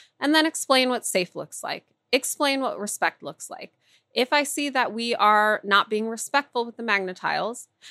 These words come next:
and to me, respect looks like keeping our hands to ourself,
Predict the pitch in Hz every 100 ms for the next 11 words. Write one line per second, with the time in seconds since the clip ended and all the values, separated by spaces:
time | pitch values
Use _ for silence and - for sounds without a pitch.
0 | - - 196 233 247 285 233 277 240 208
1 | - 226 233 202 208 - 185 170 - 202
2 | 220 240 247 240 214 220 - - 262 277
3 | 349 247 254 _